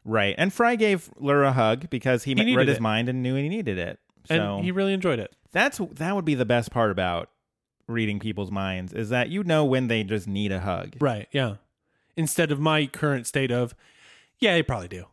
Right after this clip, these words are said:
Speaker 2: I'll come. Here I come."
Speaker 1: But, like, you gotta make sure, like, it's a, it's a welcome hug. But,
Speaker 2: Right.
Speaker 1: like, you know, if you could just be like, see, I don't necessarily wanna read people's mind. I just want the power to know
Speaker 2: When there's a hug needed.
Speaker 1: when a hug is needed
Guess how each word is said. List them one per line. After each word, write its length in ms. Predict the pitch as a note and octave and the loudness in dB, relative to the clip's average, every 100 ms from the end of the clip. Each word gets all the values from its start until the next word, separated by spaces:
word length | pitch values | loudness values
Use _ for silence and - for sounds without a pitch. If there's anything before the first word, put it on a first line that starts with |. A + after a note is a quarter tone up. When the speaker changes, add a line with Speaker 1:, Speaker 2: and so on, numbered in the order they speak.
| _ | _
Speaker 2:
I'll 160 | A2 G#2+ | -16 -10
come. 300 | - G2 - | -10 -10 -12
Here 180 | - E3 | -4 -2
I 20 | A#2+ | -2
come." 200 | G2 F2 _ _ _ _ | -6 -16 _ _ _ _
Speaker 1:
But, 80 | - | 0
like, 160 | F#3 F#3+ | 2 4
you 80 | F#3+ | 4
gotta 140 | F3+ | 4
make 160 | F3 E3 | 4 2
sure, 260 | - E3 D#3 | 2 4 4
like, 240 | D3+ D3 | 4 2
it's 160 | D3 D3 | 0 2
a, 60 | C#3 C3+ | 2 0
it's 120 | B2 | 0
a 60 | A#2+ | 0
welcome 420 | A#2 B2+ A#2 A2+ | 2 2 2 -4
hug. 480 | A2 F#3 D3+ A2 G#2 - | 0 2 4 2 0 0
But, 20 | |
Speaker 2:
Right. 160 | D3 B2+ | 2 4
Speaker 1:
like, 360 | B2 A2+ A2 - | 4 2 0 -2
you 100 | D3 | 0
know, 180 | G#2 A2+ | 0 0
if 80 | |
you 100 | F3 | 0
could 120 | F3+ C3 | 0 0
just 180 | B2 | 0
be 120 | A2 B2 | 0 2
like, 400 | A2+ G#2+ - _ _ _ _ | 2 2 -2 _ _ _ _
see, 260 | - G3 - - | -2 -2 -2 -4
I 80 | - | 0
don't 220 | G#3+ G3+ D3 | 2 2 2
necessarily 580 | D3+ B2+ A#2 B2+ A2 | 0 0 2 2 2
wanna 220 | G2+ G2 F#2+ | 2 -2 -2
read 260 | A2 B2+ | -2 -2
people's 320 | A2+ G2 F2+ | -4 -6 -6
mind. 360 | F#2 F#2+ E2 - - | -8 -10 -10 -14 -4
I 200 | A#2+ D3+ | 2 2
just 220 | E3 D3+ C#3 | 2 0 -2
want 160 | G#2 | -4
the 60 | G#2 | -6
power 440 | - C#3+ D3+ D#3+ | -2 0 4 2
to 160 | D#3 F3+ | 0 0
know 520 | D#3+ G#2 E2+ - A2 _ _ _ _ | 2 0 -2 -8 -14 _ _ _ _
Speaker 2:
When 180 | C#3+ C#3+ | 0 2
there's 220 | C#3 C3 | 2 2
a 60 | B2 | 0
hug 320 | G2 C#3+ C#3 | 0 0 0
needed. 420 | B2+ A#2 F#2+ E2+ - | -2 -4 -4 -10 -8
Speaker 1:
when 280 | A2 C3 D3 | 0 2 2
a 80 | |
hug 260 | C3 C#3+ E3+ | 2 2 4
is 160 | G3 D#3+ | 2 2
needed 540 | D#3 D#3+ E3 E3+ - | 0 2 2 0 -2